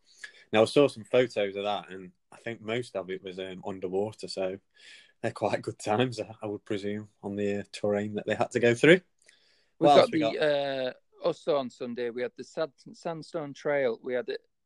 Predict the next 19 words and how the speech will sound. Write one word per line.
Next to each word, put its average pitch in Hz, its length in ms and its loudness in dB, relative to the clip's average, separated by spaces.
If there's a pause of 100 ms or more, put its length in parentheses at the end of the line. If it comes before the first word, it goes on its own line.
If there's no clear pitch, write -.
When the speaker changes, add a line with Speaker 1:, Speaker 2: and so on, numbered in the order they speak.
Speaker 2:
the 131 100 -6
Race 160 420 -2 (140)
A, 131 400 0
which - 300 -12
is 117 120 -18
the - 60 -20
seventeen 135 680 -2
miler, 104 460 -6 (720)
uh, 110 380 2
which - 260 -14
Thomas 156 420 0
Booth 143 380 -2
won 123 240 -2
of 104 100 -14
West 123 300 -4
Cheshire 120 500 -4 (120)
in 110 420 -2 (140)
one 147 180 -6
hour 127 260 0